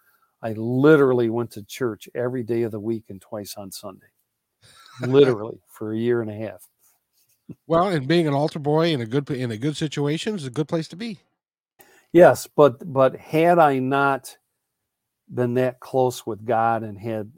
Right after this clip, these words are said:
Speaker 1: had God with me during all that, I don't, I don't know that I, it would have been a lot harder, you know, and I'm not sure how it would have ended up, 'cause a lot of those guys, guys and gals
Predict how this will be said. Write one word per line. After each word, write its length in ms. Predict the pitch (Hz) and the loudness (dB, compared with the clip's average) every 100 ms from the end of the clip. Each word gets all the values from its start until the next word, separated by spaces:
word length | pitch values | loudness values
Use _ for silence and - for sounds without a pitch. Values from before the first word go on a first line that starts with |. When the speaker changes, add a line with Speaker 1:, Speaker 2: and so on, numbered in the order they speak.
| - | -10
Speaker 1:
had 240 | 113 107 - 127 | -8 -8 -14 -10
God 340 | 117 117 107 | -2 0 -2
with 420 | 113 110 117 123 - | -6 -6 -4 -4 -6
me 300 | 123 123 110 - | -6 -6 -8 -4
during 260 | 123 123 | -4 -2
all 160 | 117 117 | -4 -4
that, 280 | 117 120 117 _ _ _ _ _ _ _ | -4 -4 -6 _ _ _ _ _ _ _
I 120 | 120 | -4
don't, 280 | 147 - - | -4 -6 -10
I 140 | - 123 | -12 -10
don't 240 | 147 - | -10 -10
know 200 | 127 139 | -10 -8
that 180 | 123 110 | -8 -6
I, 80 | 117 110 - - - _ _ - - - | -6 -8 -14 -20 -20 _ _ -20 -20 -16
it 100 | 123 | -10
would 180 | 123 131 | -4 -4
have 80 | 120 | -2
been 120 | 120 | -4
a 60 | 113 | -2
lot 220 | 117 107 | -4 -4
harder, 340 | 117 110 101 _ | -6 -8 -12 _
you 140 | - 110 | -16 -14
know, 200 | 104 110 | -12 -12
and 120 | 110 | -10
I'm 160 | 113 | -8
not 200 | 123 120 | -6 -6
sure 420 | - - 143 117 - _ _ _ _ | -10 -6 -4 -4 -8 _ _ _ _
how 220 | 117 107 | -6 -4
it 80 | 104 | -4
would 140 | 113 | -6
have 100 | 104 | -6
ended 300 | 107 101 104 | -8 -8 -6
up, 140 | 104 104 | -6 -6
'cause 160 | 110 110 | -10 -2
a 60 | |
lot 220 | 123 147 | 2 2
of 80 | 165 | 2
those 380 | 131 113 104 - - | 0 -2 -6 -14 -6
guys, 500 | 117 113 101 - - _ _ _ _ _ - | -2 -2 -4 -14 -20 _ _ _ _ _ -2
guys 300 | 117 113 110 | 0 0 0
and 240 | 131 143 | 0 0
gals 460 | 117 101 95 90 | -2 -2 -4 -8